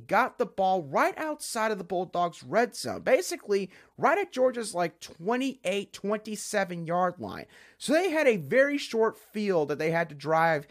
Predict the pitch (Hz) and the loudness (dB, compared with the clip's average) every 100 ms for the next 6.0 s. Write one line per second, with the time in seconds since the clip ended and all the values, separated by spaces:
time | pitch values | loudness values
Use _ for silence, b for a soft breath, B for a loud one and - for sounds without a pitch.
0 | b b 170 170 180 190 180 - 160 - | b b -4 2 4 4 2 -6 -8 -8
1 | - 156 147 - 147 - - 131 123 117 | -4 -2 -2 -2 -4 -4 -6 0 0 0
2 | b b b 143 143 156 139 143 - 151 | b b b 0 0 2 0 0 -2 -8
3 | 143 135 123 117 110 135 123 - - _ | -6 -4 -4 -4 -2 0 0 -6 -16 _
4 | b b b 185 262 262 254 214 214 220 | b b b 0 2 2 2 -2 -4 -4
5 | - 214 - 196 214 349 - 110 65 | -4 -6 -4 0 0 0 -6 -6 -8